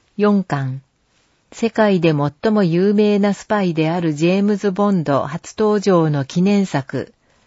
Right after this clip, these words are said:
スパイ小説の金字塔。一の五十三。ゼロゼロセブン、ロシアから愛を込めて、イアン・フレミング、七巻。殺害実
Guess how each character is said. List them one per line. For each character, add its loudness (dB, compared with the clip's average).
ス -20
パ 0
イ 0
小 2
説 -2
の -2
金 2
字 0
塔。 -4
一 -2
の 2
五 0
十 -2
三。 -6
ゼ 2
ロ 2
ゼ 0
ロ -2
セ -2
ブ -4
ン、 -6
ロ 0
シ -2
ア 0
か -2
ら -2
愛 0
を 0
込 -2
め -2
て、 -8
イ 2
ア 2
ン・ 2
フ 0
レ 4
ミ 2
ン 0
グ、 -4
七 0
巻。 -6
殺 -4
害 0
実 -4